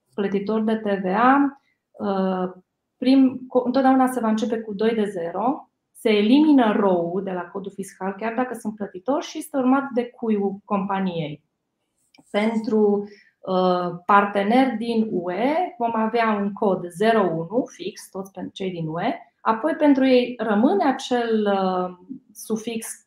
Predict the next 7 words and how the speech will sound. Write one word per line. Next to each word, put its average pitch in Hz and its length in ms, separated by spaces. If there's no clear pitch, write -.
format 202 460
din 180 540
codul 214 340
de 190 140
țară 190 760
și - 160
apoi 311 540